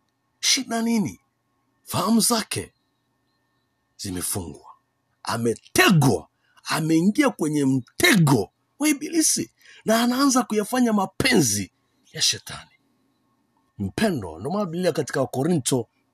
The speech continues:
ukisoma Wakorinto wa pili, Wakorinto wa pili, Wakorinto wa pili, kitabu cha Wakorinto wa pili, mlango ule wa kumi.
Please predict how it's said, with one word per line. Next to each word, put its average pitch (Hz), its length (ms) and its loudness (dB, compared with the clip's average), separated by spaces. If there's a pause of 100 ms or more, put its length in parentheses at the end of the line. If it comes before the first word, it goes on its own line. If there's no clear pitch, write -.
(840)
ukisoma 175 340 -4
Wakorinto 127 680 -2 (420)
wa 110 140 -4
pili, 95 440 -2 (640)
Wakorinto 127 720 -4
wa 101 240 -10
pili, 143 460 -6 (1300)
Wakorinto 107 720 -6
wa 95 80 -4
pili, 95 380 -6
kitabu 104 400 -8
cha 104 160 -8
Wakorinto 104 480 -8
wa 98 80 -4
pili, 123 440 -6 (1000)
mlango 110 460 -2 (160)
ule 104 320 -2
wa 90 680 -4 (960)
kumi. 85 400 -6